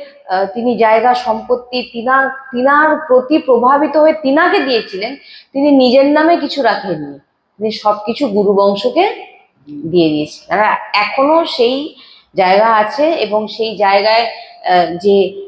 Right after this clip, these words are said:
এখন যিনি অধিকারে আছেন ছোট সরকার, তিনি এখন বিরাজমান আছেন।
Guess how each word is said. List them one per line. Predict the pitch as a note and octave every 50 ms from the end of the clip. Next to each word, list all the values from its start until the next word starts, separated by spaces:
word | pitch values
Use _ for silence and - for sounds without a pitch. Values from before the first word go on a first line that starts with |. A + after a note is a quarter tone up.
| - -
এখন | E3 - - - C#4 D4 D#4+ D#4+ D4+
যিনি | - B3 B3+ A#3+ B3 A#3+ A3+ G3+ G3 - - - _ -
অধিকারে | F#3 G3+ F#3+ C4+ B3 - A#3+ A3 G#3+ G#3 G#3
আছেন | F#3+ F#3 F#3 - G3+ G3
ছোট | G3 - F#3+ E3+ G3
সরকার, | F#3+ - - F3+ E3+ E3+ - B3 B3+ B3+ _
তিনি | G#3 G3+ G3+ G#3 G3 F#3
এখন | F3 - - D#3 - - _ _ _ _ _ _ _ _ _ _ _ _
বিরাজমান | E3 D#3+ D#3+ E3 D3+ D3 C#3+ D#3 C#3 C3+ C3+ C3+
আছেন। | C3+ - - - _